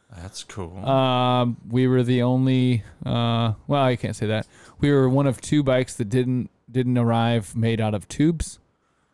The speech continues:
Speaker 2: which is interesting. Um,
Speaker 1: What was the other one made out of?
Speaker 2: uh, my friend Will from, uh, Canada,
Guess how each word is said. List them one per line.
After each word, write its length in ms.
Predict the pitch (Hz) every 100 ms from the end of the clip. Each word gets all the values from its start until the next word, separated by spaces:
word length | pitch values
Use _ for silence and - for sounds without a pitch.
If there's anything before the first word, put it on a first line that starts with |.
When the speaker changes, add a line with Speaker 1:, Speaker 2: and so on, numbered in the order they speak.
| _ _ _ -
Speaker 2:
which 240 | 110 -
is 140 | 98
interesting. 560 | 117 120 131 - 151 147 - _ -
Um, 520 | 101 101 95 95 95
Speaker 1:
What 160 | 120 -
was 160 | 120 127
the 120 | 127
other 220 | 139 104
one 220 | 90 85
made 180 | 85 82
out 160 | 82 82
of? 180 | 80 -
Speaker 2:
uh, 240 | 120 113
my 100 | 113
friend 340 | 110 139 127 123
Will 360 | 131 139 156
from, 360 | 147 131 120 117
uh, 280 | 117 113 110
Canada, 680 | - 135 139 143 151 147